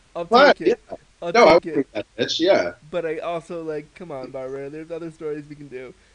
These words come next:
Speaker 1: Um,
Speaker 2: Right.
Speaker 1: uh, so tell me, I am really excited because you're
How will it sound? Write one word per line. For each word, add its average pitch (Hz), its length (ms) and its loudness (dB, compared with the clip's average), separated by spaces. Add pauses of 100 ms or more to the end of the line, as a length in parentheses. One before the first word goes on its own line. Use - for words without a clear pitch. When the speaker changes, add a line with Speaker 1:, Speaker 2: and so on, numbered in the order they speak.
(220)
Speaker 1:
Um, 151 140 -8
Speaker 2:
Right. 143 140 -4 (880)
Speaker 1:
uh, 156 480 -4 (480)
so 202 160 -14
tell 208 240 -10
me, 294 300 -12 (520)
I 185 200 -16
am 180 260 -14
really 170 280 -10
excited 151 540 -12
because 139 280 -16
you're 165 340 -12